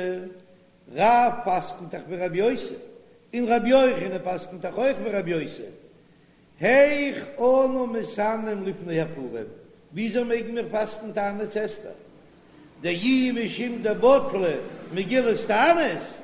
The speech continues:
אויב די מיר זאגן, מיר מעגן פאסטן, ווייל בטלה מגילות טענית, מכל מקים, א חנוכה והפורים לא בטלה. חנוכה פורים איז נישט געווארן בטלה, דא ווי מעגן מיר פאסטן, טענה, סעסטער?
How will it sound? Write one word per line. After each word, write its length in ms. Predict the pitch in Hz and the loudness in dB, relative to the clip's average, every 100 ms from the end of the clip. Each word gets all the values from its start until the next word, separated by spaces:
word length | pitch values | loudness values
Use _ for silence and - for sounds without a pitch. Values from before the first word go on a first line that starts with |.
| - - - - | -20 -20 -8 4
אויב 280 | 285 311 - | 6 6 0
די 80 | 254 | -2
מיר 120 | 247 | -2
זאגן, 280 | 208 269 262 | -4 -8 -6
מיר 140 | 247 | -2
מעגן 320 | 240 262 - | 0 0 0
פאסטן, 440 | 226 240 - - 147 131 - - - | 0 0 -2 -12 -14 -18 -20 -18 -6
ווייל 180 | 190 180 | -4 0
בטלה 400 | 226 262 214 214 | 2 2 -2 -6
מגילות 440 | 208 240 214 175 - | -6 -6 -6 -6 -4
טענית, 500 | 240 330 240 147 - - - - 156 | -2 -2 -4 -8 -12 -18 -20 -20 -10
מכל 460 | 190 - 294 339 | -8 0 2 2
מקים, 380 | 214 175 147 131 - - - - | 0 -4 -8 -10 -12 -20 -20 -6
א 140 | 180 175 | -4 -2
חנוכה 560 | - 254 269 208 208 202 | 0 0 0 -4 -4 -4
והפורים 560 | 196 - 269 233 202 | -4 -4 -6 -6 -4
לא 140 | 220 208 | -2 0
בטלה. 480 | 170 285 - 165 113 - - - - | 0 -2 -4 -10 -10 -12 -20 -20 -18
חנוכה 480 | - 208 262 269 220 220 | -2 0 0 -2 -4 -4
פורים 300 | 262 254 214 | -4 -4 -4
איז 80 | 233 | -4
נישט 220 | 320 302 | -6 -6
געווארן 320 | 294 226 170 | -6 -6 -4
בטלה, 380 | 151 147 - 147 | -4 -4 -6 -10
דא 80 | 160 | -10
ווי 160 | 185 202 | -8 -4
מעגן 240 | 208 196 | -4 -4
מיר 100 | 202 | -8
פאסטן, 360 | 180 196 - 196 | -8 -8 -12 -12
טענה, 300 | 185 196 196 | -10 -8 -10
סעסטער? 460 | 196 196 - - | -10 -12 -16 -16